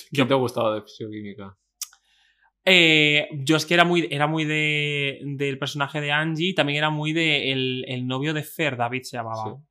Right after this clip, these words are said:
Speaker 1: sea,
Speaker 2: Hace Adrián, ¿no? El actor Adrián.
Speaker 1: me ponía cachondísimo. <laughs> Madre mía, yo me ponía fatal. <laughs> Yo estaba, bueno, o sea, se lo dije a Javier Calvo, digo, bueno,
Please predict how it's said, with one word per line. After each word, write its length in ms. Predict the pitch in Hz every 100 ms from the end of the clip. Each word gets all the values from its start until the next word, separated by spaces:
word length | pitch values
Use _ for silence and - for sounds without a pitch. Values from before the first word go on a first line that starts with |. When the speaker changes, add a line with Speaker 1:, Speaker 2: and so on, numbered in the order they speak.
| _
Speaker 1:
sea, 360 | - 120 113 92
Speaker 2:
Hace 180 | 113 127
Adrián, 380 | 110 113 98
¿no? 200 | 104 139
El 80 | 107
actor 240 | 101 113 107
Adrián. 320 | 101 101 98 _ _ _ _
Speaker 1:
me 80 | 131
ponía 180 | 127 120
cachondísimo. 560 | 127 123 120 120 - 127
<laughs> 920 | - - - - - - - - -
Madre 360 | 151 151 151 143
mía, 240 | 143 139
yo 140 | 156
me 100 | 185
ponía 220 | 180 170 170
fatal. 400 | 156 139 151 240
<laughs> 1900 | 214 - - - - 453 - 392 - - - - 254 233 247 240 - 370 254
Yo 100 | 190
estaba, 560 | 185 180 180 208 233 - -
bueno, 320 | 131 151 131 139
o 60 | _ _
sea, 500 | - 147 135 135 139 139
se 140 | 156
lo 60 | 139
dije 180 | 143
a 40 | 170
Javier 240 | 175 147
Calvo, 220 | 131 139
digo, 140 | 139 123
bueno, 180 | 117